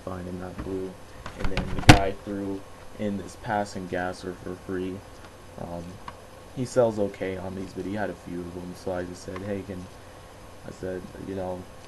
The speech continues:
I was just kinda messing with him. I was just like, "Hey, we should throw this in for free." And he was like, "Ah, okay." And I was like, "Really?" So yeah, he did it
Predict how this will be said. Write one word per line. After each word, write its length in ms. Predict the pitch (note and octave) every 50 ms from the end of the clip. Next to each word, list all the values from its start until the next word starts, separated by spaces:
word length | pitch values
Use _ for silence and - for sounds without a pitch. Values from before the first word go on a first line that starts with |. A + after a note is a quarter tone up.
| - - - - - - -
I 60 | -
was 100 | A2 G#2+
just 160 | G#2+ G#2 -
kinda 180 | - G#2+ G2 F#2
messing 380 | F#2 F#2 F#2+ F#2 - - G2+ G2+
with 120 | F#2+ G2
him. 100 | F#2+ F#2
I 40 | F#2
was 100 | F#2+ F#2
just 200 | G2 F#2 F#2+ G2+
like, 160 | G2 F#2+ G2
"Hey, 160 | G#2 G#2 G2
we 160 | G2 G2 G2 F#2+
should 140 | G#2+ G2+ -
throw 120 | G#2+ G2+
this 180 | G2 F#2+ - G#2
in 80 | G2
for 120 | F#2 - F#2
free." 220 | - - G#2 G2+
And 100 | G2 G2
he 60 | G2 F#2+
was 100 | F#2 F#2+
like, 180 | F#2+ F#2 F#2 G#2
"Ah, 160 | G#2+ A#2 A2+ A2 A2+ G#2
okay." 180 | - G2+ F#2+ F#2+
And 160 | G2 F#2+ F#2+
I 40 | F#2+
was 80 | F#2+ F#2+
like, 160 | F#2+ F#2 F#2+ G#2
"Really?" 280 | B2 C#3+ D3+ D#3+ E3 E3+ - - - - - - - - - - - - - -
So 80 | - G2+
yeah, 180 | G2+ A2 A2 G2+
he 80 | F#2+ F#2+
did 180 | G2 F#2 F#2
it 100 | G2 F#2+